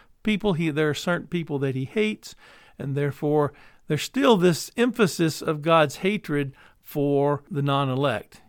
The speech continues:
He loves them, but yet he hates them. And so I don't quite understand how that works, but there seems to be that piece that's also added into these three different loves of God, at least by some Calvinists. So let's, uh, take some time and look at these three different loves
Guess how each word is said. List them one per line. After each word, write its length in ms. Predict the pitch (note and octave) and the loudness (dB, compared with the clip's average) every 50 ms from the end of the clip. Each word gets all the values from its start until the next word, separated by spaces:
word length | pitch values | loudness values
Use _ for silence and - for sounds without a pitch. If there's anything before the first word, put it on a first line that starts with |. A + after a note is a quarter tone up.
| _ _ | _ _
He 180 | - B2 C3+ D#3+ | -8 -4 0 4
loves 300 | F#3+ A3 B3+ C4 G#3 F#3+ | 6 6 6 6 6 2
them, 340 | B3+ B3 A#3+ A3+ A3 - - | 2 2 2 2 0 -2 -4
but 200 | F#3 D3+ E3+ D#3 | -4 -2 0 0
yet 160 | E3 D#3+ D#3 | 0 0 0
he 100 | D3 C#3 | -2 -2
hates 280 | C#3 D3+ C#3 C#3 - - | -2 -4 -4 -6 -8 -12
them. 300 | - - G#2 F#2+ F#2 - _ _ _ _ _ _ _ - | -12 -12 -12 -12 -14 -16 _ _ _ _ _ _ _ -16
And 100 | - B2+ | -12 -4
so 120 | - D#3 | -2 0
I 40 | D3+ | 2
don't 220 | D#3 E3+ F3+ E3+ - | 2 0 -2 -2 2
quite 160 | - G3 F#3 | 4 4 4
understand 480 | F3 F3 E3+ E3 - - F#3 E3+ D#3+ | 4 2 0 -2 -2 -2 -2 0 2
how 160 | D3+ E3 E3 E3 | 2 2 2 2
that 200 | D3+ D3+ C3+ - | 2 2 0 0
works, 340 | C#3+ D3 D3 D3+ C#3+ - - | 0 0 0 -2 -2 -6 -10
but 180 | - C#3+ - | -8 -8 -6
there 120 | C#3 C#3+ C#3 | -4 -4 -4
seems 340 | - - E3+ D#3+ E3 D3+ - | -4 -4 -4 -2 -4 -4 -6
to 100 | - D#3+ | -8 -6
be 160 | C3 C#3+ C#3+ C3 | -2 -2 -2 2
that 340 | C3+ E3 G3+ B3+ - - | 2 2 2 2 0 -4
piece 300 | - - E3 D3+ C#3+ - | -4 -4 -4 -4 -4 -6
that's 220 | - C#3+ - - - | -8 -10 -8 -6 -4
also 360 | D3+ D3+ D3 - - D3 - | -4 -4 -4 -4 -6 -8 -6
added 380 | - D#3+ D#3+ D#3 D#3 D3 C#3+ C#3 | -4 -2 -2 0 0 -2 -2 -2
into 520 | D3+ E3 F3 F3+ F3 - - C3+ C3+ C#3 C3 - - - - _ _ - | -4 -2 -2 -4 -4 -4 -4 -2 -2 -2 -4 -8 -14 -20 -20 _ _ -6
these 360 | C#3+ D3 D3 C#3 C3+ - - - | -4 -2 -2 -2 -4 -6 -8 -12
three 260 | - E3 D#3 D#3 D#3 D3 | -8 -4 -4 -2 -2 -2
different 420 | C3+ C#3+ C3+ - C#3+ B2+ - - - - | -2 -4 -4 -6 -8 -8 -10 -12 -14 -10
loves 340 | D3+ C3+ C3+ C3+ B2 - - | -6 -4 -4 -4 -4 -6 -8
of 120 | C#3 C3 | -8 -4
God, 320 | B2+ C#3 C3+ C3 C3+ B2 C3+ | -2 0 0 0 0 0 -2
at 80 | C3+ | -4
least 320 | C#3 C#3+ C#3+ C#3+ - - - | -2 -2 -2 -4 -4 -6 -4
by 360 | B2+ B2 B2 B2 B2 B2 A#2+ | -2 -2 -2 -2 -4 -6 -8
some 340 | - - - C3+ A2+ A2+ A#2 | -12 -10 -8 -6 -6 -6 -8
Calvinists. 720 | - - - C#3 B2+ B2+ A2+ G#2+ G#2+ A2+ A#2+ - - - - - - - - - - - | -8 -6 -4 -4 -4 -4 -6 -8 -10 -10 -12 -14 -18 -20 -20 -20 -20 -20 -20 -20 -18 -6
So 120 | - F#3+ | 0 4
let's, 300 | G3+ A3 A3 A3 - - | 4 4 4 2 0 -4
uh, 120 | G3+ - - - | -4 -4 -4 -4
take 220 | - F#3+ F#3+ - | -2 -2 -2 -2
some 160 | - G3 F3 | -2 -4 -4
time 340 | - - F3 E3+ E3+ E3+ D#3+ | 0 2 4 4 4 4 4
and 140 | D#3 D3 D3+ | 2 2 2
look 200 | F3 G3+ G3+ - | 2 2 2 0
at 120 | F#3 C#3 | -4 -2
these 280 | - C#3 C#3+ D3 C#3+ - | -2 -2 -2 -2 -4 -6
three 220 | - D3+ D3 D3+ C#3 | -6 -4 -4 -2 -2
different 320 | C#3 C#3+ - - - - | -4 -4 -6 -8 -8 -6
loves 440 | C3+ C3+ C#3+ C#3 C#3+ C3+ C3 - | -2 -2 0 0 0 -2 -4 -6